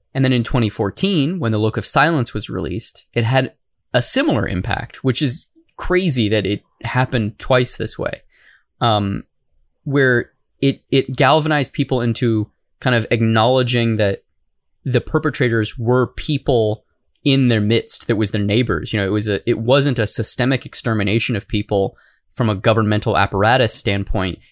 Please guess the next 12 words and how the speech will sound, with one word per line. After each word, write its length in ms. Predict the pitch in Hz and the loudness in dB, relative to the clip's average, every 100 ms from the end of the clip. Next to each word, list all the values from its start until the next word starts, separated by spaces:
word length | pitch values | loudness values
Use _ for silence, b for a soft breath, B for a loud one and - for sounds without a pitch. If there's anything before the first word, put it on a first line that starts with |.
| - | -2
It 120 | 107 | 0
was 280 | 110 104 113 | 2 0 -2
a, 460 | 98 98 95 92 _ _ _ _ _ - | -2 0 -2 -4 _ _ _ _ _ -4
an 120 | 117 - | -4 2
individual 640 | 151 143 120 131 131 120 | 2 4 2 2 2 0
to 220 | - - | -2 -2
individual 920 | 123 117 104 117 110 113 104 104 98 - | 0 2 2 0 2 0 -2 -2 -6 -4
hatred 520 | 131 123 - 123 104 | 0 0 2 0 0
motivated, 760 | 110 104 104 107 98 98 - - _ _ _ | 0 0 0 0 0 0 -4 -10 _ _ _
personal 420 | - 131 - 127 110 | 0 0 2 0 -2
greed 380 | 117 113 113 113 | 0 0 0 0
motivated. 720 | 98 95 92 95 95 87 | 0 -2 0 0 0 -4